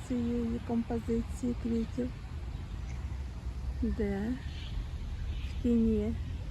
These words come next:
у нас папороть висаджена. Папороть в поєднанні з хостою та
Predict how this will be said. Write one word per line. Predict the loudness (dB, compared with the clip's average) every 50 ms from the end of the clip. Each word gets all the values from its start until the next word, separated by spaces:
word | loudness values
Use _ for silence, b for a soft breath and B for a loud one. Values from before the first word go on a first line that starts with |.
| -2 -2 0 0 0 0 2 2 2 2 2 2
у | 4 4
нас | 4 6 6 4 4 4 4 6 6 6 8
папороть | 8 8 6 6 4 4 4 6 6 4 4 4
висаджена. | 6 6 6 6 6 4 2 2 2 2 4 4 6 8 8 8 6 6 4 4 2 -2 -2 -2 0 0 0 0 0 0 0 2 2 2 2 4 4 6 6 6 6 4 4 2 2 2 4 6 8 8 8 6 4 4
Папороть | 4 4 4 4 6 6 6 6 6 6 4
в | 2 0 0 0 2
поєднанні | 4 4 4 4 4 4 2 4 6 6 6 6 6
з | 2 -2
хостою | -4 -4 -2 -2 0 0 0 0 0 0 -2 0 2 4 4 6 6 6 6 4 4 0 -2 -2 -2 -2 -2 0 0 2 2 2 2 2 0 0 0 0 0 0 0 2 2 2 2 2 2 2 0 0 0 -2 -2 -2 -2 -2 -2 0 0 0 0 0 0 0 -2 -2 -2 -2 -4 -4 -4 -4 -4 -4 -4 -4 -4 -2 -4 -4 -2 -4 -2 -2 0 0 0 0 0 0 0 2
та | 2 2 2 4 4 2